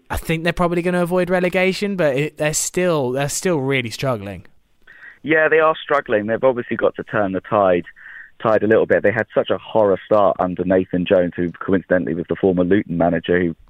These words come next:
Speaker 2: who pretty much got them promoted to the Championship this time around. And, you know, they are actually a decent bunch of guys they've got there. You know, Jack Butland in goal, Joe Allen still there, James McLean, who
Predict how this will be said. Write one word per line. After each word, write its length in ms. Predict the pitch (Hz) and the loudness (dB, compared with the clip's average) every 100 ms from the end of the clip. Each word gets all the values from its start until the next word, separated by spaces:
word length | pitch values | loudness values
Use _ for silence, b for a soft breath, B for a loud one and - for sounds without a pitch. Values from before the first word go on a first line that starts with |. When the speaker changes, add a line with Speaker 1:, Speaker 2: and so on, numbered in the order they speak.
| - | -8
Speaker 2:
who 140 | 101 78 | -6 -6
pretty 220 | - 104 87 | -4 -2 0
much 160 | - | -2
got 140 | - - | -2 -2
them 120 | 82 | -2
promoted 540 | 95 90 87 - 87 - B B B B B B - - | -2 -2 0 0 -2 -2 B B B B B B -6 -2
to 80 | |
the 80 | 92 | -2
Championship 840 | - 98 92 104 90 - 90 - - | 0 -2 -2 -2 -4 0 0 0 0
this 120 | 90 - | -4 -2
time 180 | 98 90 | -2 0
around. 360 | 92 92 92 92 - B B B - 101 | 2 2 0 -4 -14 B B B -8 -2
And, 440 | 101 98 101 95 - _ | 0 0 0 -4 -12 _
you 120 | 110 110 | -2 2
know, 120 | 107 | 2
they 160 | 120 117 | 2 2
are 280 | - 131 131 | 4 4 2
actually 400 | 127 - - 110 | 0 -4 -4 -2
a 60 | 98 | 0
decent 560 | 110 107 - 107 98 _ _ | -2 -4 -4 -4 -4 _ _
bunch 240 | 113 117 - 107 | -4 -2 -4 -6
of 100 | 90 - | -4 -2
guys 300 | 113 147 123 | 2 2 0
they've 180 | - 80 | -6 -2
got 180 | 76 - | -2 0
there. 220 | 78 76 107 | 0 0 0
You 120 | 104 | 0
know, 100 | 90 | 0
Jack 260 | 113 - | -2 -2
Butland 360 | - - 90 95 | -6 -6 -2 -2
in 120 | 95 | -2
goal, 300 | 85 90 98 | 0 2 2
Joe 220 | 92 90 87 | 2 2 2
Allen 260 | 95 95 - | 0 -2 0
still 220 | 92 92 | 2 2
there, 140 | 95 | 2
James 280 | - 110 110 | 2 0 0
McLean, 380 | 92 - 104 95 | -4 -2 0 0
who 140 | 92 | 0